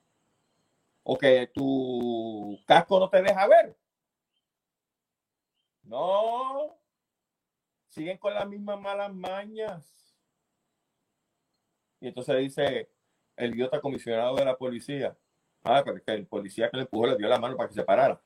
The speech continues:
¡No me joda! Le faltó que le diera un besito.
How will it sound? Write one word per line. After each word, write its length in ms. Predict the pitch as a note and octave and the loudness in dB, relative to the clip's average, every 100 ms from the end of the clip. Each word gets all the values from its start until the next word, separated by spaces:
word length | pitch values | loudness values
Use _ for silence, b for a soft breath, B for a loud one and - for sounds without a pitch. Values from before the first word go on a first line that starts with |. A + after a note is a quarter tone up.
| _ | _
¡No 160 | G3+ | 6
me 120 | C4 A3 | 8 8
joda! 380 | F#3 C3 - _ _ _ _ _ _ _ _ _ _ _ _ | 6 4 -6 _ _ _ _ _ _ _ _ _ _ _ _
Le 160 | C#3 B2+ | -12 -6
faltó 300 | D#3+ C#3+ C#3+ | -4 -4 -2
que 100 | C#3+ | -2
le 80 | C3+ | 0
diera 180 | C#3+ | -2
un 60 | E3+ | 0
besito. 480 | A3+ A3+ F4 - | -2 0 -2 -4